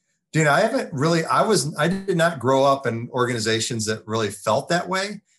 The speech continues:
The hurdles that we saw and what was keeping the, um, and I, and believe me, I'm sure there's some, those unconscious biases as well as overt biases along the way. I'm not saying it wasn't there. It wasn't, wasn't expressed to me,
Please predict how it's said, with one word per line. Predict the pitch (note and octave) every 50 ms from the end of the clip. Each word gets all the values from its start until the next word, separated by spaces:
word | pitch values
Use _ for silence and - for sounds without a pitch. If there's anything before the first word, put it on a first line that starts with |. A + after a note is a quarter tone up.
| _ _
The | _ C3+
hurdles | - - - - A3 A3+ A3+ A#3+ G3 C3+
that | D#3+ D#3+
we | D#3+ D3 D3+ C#3+
saw | - - - - D#3 F3 F#3 E3+ D3+ C3
and | A#2+ A#2 A#2
what | A#2+ B2 -
was | C3 A2+ -
keeping | - - - F3+ F#3 F#3 F3 C#3 B2 A#2+
the, | A#2 A2+ A2 A2 G#2+ G#2 G#2+ G#2+
um, | - A2 G2+ G2+ G2 G2 G2 G2 F#2+ F#2+ F#2 F#2+ G2+ _ _ -
and | C#3+ C#3
I, | C#3+ C#3+ D3+ -
and | D#3 C#3
believe | C3+ D3 D3 C3+ B2
me, | A#2+
I'm | A2+ A#2 A#2 A2
sure | - - - D3 C3+
there's | B2 A#2+ A2+ A2 -
some, | - B2+ A#2 A2 G#2 G#2 G#2+ A2 - - _ _ _ _ _ _ -
those | A#2+ A#2 A#2 A#2 A2 -
unconscious | - D3 C3+ C3 - A#2+ A#2+ B2 A2+ - A#2 A2
biases | - A#2 A2 A#2 A#2+ A#2 G#2+ - C3 A2 G2 G#2
as | G#2
well | F#2 A2 B2 A#2+ A2+
as | G#2
overt | A#2+ A2 G2+ A2 A#2 A2
biases | G2+ G#2+ G#2+ G#2+ G#2 - A2+ G#2 -
along | A2+ G#2 G#2+
the | G#2 G#2
way. | G#2 G2+ G2 G2 - - - - _
I'm | C3 B2+
not | A#2+ B2 B2
saying | - C3 A#2+ A#2+ A#2 A2+
it | A#2 A#2
wasn't | A2 G#2+ G#2 G#2+ F#2+ F2+
there. | - A2+ G#2+ G2+ G2+ G2 - - _ _ _ _ _
It | - B2+
wasn't, | B2+ D3 D3+ D3 D3+ C#3+ C#3 -
wasn't | - C#3+ D3 C#3 C#3 B2
expressed | B2 - - - _ - C3+ B2+ A#2+ - -
to | -
me, | A2+ A2 G#2+ G#2 G2+ G2+ G#2+